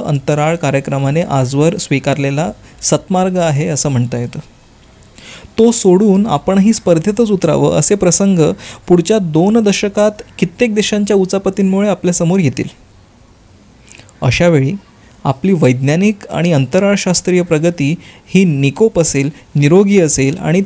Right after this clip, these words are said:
तिला कुठल्याही अंतरशा-, आंतरराष्ट्रीय स्पर्धेचा रोग झालेला नसेल, हे पाहणं ही आपल्या अंतराळ क्षेत्रातील धोरणांची आणि इस्रोची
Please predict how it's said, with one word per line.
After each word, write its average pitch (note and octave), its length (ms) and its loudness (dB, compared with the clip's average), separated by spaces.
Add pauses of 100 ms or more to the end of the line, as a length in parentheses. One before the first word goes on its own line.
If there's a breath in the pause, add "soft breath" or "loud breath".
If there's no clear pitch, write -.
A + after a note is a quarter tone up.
तिला F#3+ 180 0
कुठल्याही D#3 680 0
अंतरशा-, F3+ 760 -2 (120)
आंतरराष्ट्रीय F3 1080 0
स्पर्धेचा F3 560 -2
रोग F3 300 2
झालेला E3+ 340 2
नसेल, C#3 340 -2 (360 loud breath)
हे E3+ 180 4
पाहणं D#3 580 0 (320 loud breath)
ही F3+ 220 4
आपल्या E3+ 460 0
अंतराळ D#3+ 460 0
क्षेत्रातील F3 640 0
धोरणांची D#3 640 0 (300 loud breath)
आणि F3+ 300 2
इस्रोची F3+ 600 0